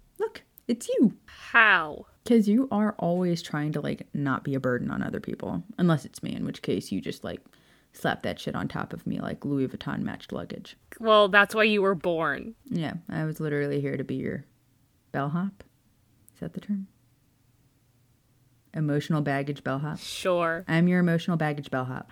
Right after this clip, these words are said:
Speaker 2: Hey, that would be a really cute Halloween costume for us if we're ever in the same place at the same time.
Speaker 1: We're both dressed as bellhops, just carrying suitcases that say, like,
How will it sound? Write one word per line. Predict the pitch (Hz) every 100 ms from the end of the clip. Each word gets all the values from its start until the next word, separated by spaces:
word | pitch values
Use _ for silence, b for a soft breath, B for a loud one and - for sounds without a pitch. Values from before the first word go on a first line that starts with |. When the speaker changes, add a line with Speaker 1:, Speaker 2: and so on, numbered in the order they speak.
| -
Speaker 2:
Hey, | - - 349 349 339 320 294
that | 311 370
would | 349
be | 330
a | 302
really | 262 285 285
cute | 262 277 277
Halloween | 277 254 240 220 220 214
costume | 208 208 202 - 226 190
for | 220 202
us | 202 208
if | 233 -
we're | 202
ever | 196 196 196
in | 196
the | 208
same | - 233 208 185
place | - 220 208 233 226
at | 311
the | 381
same | - - - 330 440 -
time. | - - - - B B B 392
Speaker 1:
We're | 370 381
both | - 294 339 294
dressed | 311 294 -
as | 320
bellhops, | 294 233 247 262 294 -
just | 302 294
carrying | - 285 294 285
suitcases | 277 311 302 285 226 233 226
that | 247 226
say, | - 240 226
like, | 214 220 220